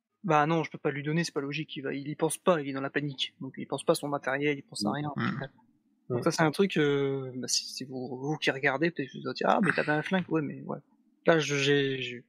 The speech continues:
Speaker 1: je pense que le perso, euh, comme je dis, il était en, en fuite, euh, t'as pas trop le
Speaker 2: Ouais.
Speaker 1: temps de dire, tiens, j'ai un flingue, au cas où, allez, salut. <laughs> Ouais,
Speaker 3: Allez, bye bye.
Speaker 1: c'est un peu étrange, donc ça sera un peu étrange, donc, euh.
Speaker 2: Ouais, c'est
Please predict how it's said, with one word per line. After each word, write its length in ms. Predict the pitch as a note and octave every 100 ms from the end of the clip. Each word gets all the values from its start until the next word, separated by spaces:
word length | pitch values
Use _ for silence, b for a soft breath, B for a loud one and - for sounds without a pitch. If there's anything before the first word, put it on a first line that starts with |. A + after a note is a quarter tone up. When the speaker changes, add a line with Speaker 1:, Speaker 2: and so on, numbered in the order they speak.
| _ _
Speaker 1:
je 120 | - -
pense 240 | D#3+ -
que 140 | - D#3+
le 80 | -
perso, 520 | - D#3 - E3 D#3+
euh, 120 | C#3+ C3
comme 140 | D3+ C#3
je 100 | C#3+
dis, 60 |
il 80 | C#3+
était 180 | B2+ -
en, 300 | B2 B2+ B2+
en 140 | - C3
fuite, 320 | - E3+ -
euh, 160 | B2+ C#3 _ B B B _
t'as 60 | -
pas 100 | D3
trop 140 | E3
le 40 | D3
Speaker 2:
Ouais. 40 |
Speaker 1:
temps 80 | E3+
de 60 |
dire, 120 | D3 - B -
tiens, 220 | A#3+ B3
j'ai 140 | D#3+
un 80 | F3
flingue, 340 | F#3 A3 A3 D3+
au 60 |
cas 160 | D3+ E3
où, 220 | F3+ G3+ F3+ _
allez, 200 | F3 G3
salut. 360 | - - F#3+ -
<laughs> 1120 | D#3+ - - - A3+ - D#3+ - G#3+ F3+ G3+
Ouais, 100 | D3+ -
Speaker 3:
Allez, 200 | F3+ -
bye 80 | A#2+
bye. 200 | A#2+ C3 D#3
Speaker 1:
c'est 60 |
un 40 | D3+
peu 160 | E3+ D3+
étrange, 400 | - - D3+ D#3+
donc 120 | D3 C#3+
ça 140 | D#3+
sera 160 | D3+ F3
un 40 |
peu 140 | - D3+
étrange, 320 | - D3+ C#3+
donc, 160 | C#3 -
euh. 120 | C3+ - -
Speaker 2:
Ouais, 220 | A#2+ A#2+
c'est 120 | -